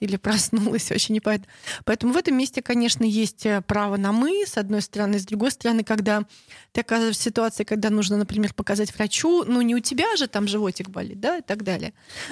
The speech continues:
Но, тем не менее, мне очень понятна эта история «мы», особенно когда мама с первым ребёнком, она оказывается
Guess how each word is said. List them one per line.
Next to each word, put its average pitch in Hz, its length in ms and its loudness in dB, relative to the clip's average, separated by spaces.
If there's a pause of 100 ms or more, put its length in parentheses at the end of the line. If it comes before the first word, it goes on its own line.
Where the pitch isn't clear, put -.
(100)
Но, 233 120 4
тем 277 200 2
не 277 80 4
менее, 311 320 4
мне 262 180 4
очень 262 240 -2
понятна 254 380 2
эта 202 200 0
история 196 380 0
«мы», 254 180 4
особенно 233 460 0
когда 214 300 0
мама 202 500 2
с - 120 -16
первым 208 300 0
ребёнком, 226 520 0
она 208 160 2
оказывается 208 240 -2